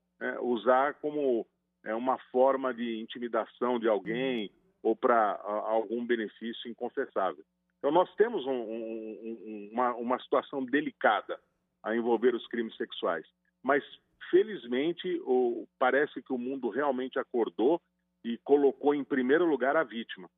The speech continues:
né? Porque, é, não, não, não há como se pensar de maneira diferente. E o sistema espanhol, é, está mostrando ao mundo, é, uma, uma importância, uma relevância.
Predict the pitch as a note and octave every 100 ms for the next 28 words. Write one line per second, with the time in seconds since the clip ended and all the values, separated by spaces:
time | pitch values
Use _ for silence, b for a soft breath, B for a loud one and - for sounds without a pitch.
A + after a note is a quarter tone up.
0 | _ _ - - - D#3 - C#3+ D3+ E3
1 | D3 B2+ G#2+ F#2+ G#2 G2 F#2 G#2 G2+ F#2+
2 | F#2+ F#2+ A2+ B2+ B2+ B2+ C#3 D#3+ - C3
3 | A#2+ - C3 A2 - G#2+ A#2+ _ _ _
4 | _ - A#2 A#2 A#2 A#2 - B2 F#2+ -
5 | - C#3 - - - E3 F#3+ E3+ - C#3+
6 | G#2+ A2 F#3 - _ _ _ _ - -
7 | - B2+ A2+ - C#3+ E3+ G3 B2+ B2 -
8 | - B2 A#2 C3 A#2+ A2 C#3 E3 G3 -
9 | _ _ _ _ A2+ A2 A2 A#2 B2 A2+
10 | G#2 G#2+ A#2+ A#2 A#2 - B2+ D3 - C#3+
11 | C3 A#2+ G2+ C3+ C#3+ D#3+